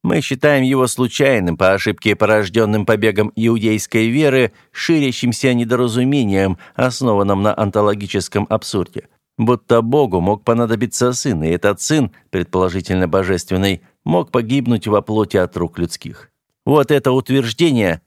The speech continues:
и все связанные с ним нелепости, Святая Троица, непорочное зачатие, присуществление, своего рода игра в напёрстки,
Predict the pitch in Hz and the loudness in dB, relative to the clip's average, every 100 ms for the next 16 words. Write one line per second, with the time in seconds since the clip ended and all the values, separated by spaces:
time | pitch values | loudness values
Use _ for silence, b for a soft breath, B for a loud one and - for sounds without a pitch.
0 | _ - 147 - 117 - 113 98 98 107 | _ -8 -6 -2 -4 0 0 0 0 -2
1 | 101 - 107 101 117 110 87 85 - 85 | -2 -2 -2 0 0 -2 -4 -6 -4 -6
2 | 78 - 113 92 87 82 - 127 110 95 | -6 -6 -4 0 0 -2 -4 -2 -2 -4
3 | 101 90 87 92 87 - 87 85 90 - | -4 -2 -2 -2 -4 -2 -2 -2 -4 -4
4 | 135 113 110 101 - b - 139 - - | -4 -2 0 0 -2 b -6 -6 -6 -6
5 | 92 - 110 135 110 107 95 - 95 90 | -6 -4 -2 0 0 0 -2 -2 -2 0
6 | 92 95 90 - 90 95 87 98 95 95 | 0 0 -2 -4 -4 0 0 -2 -2 -2
7 | 87 - 101 87 | -4 -4 -4 -4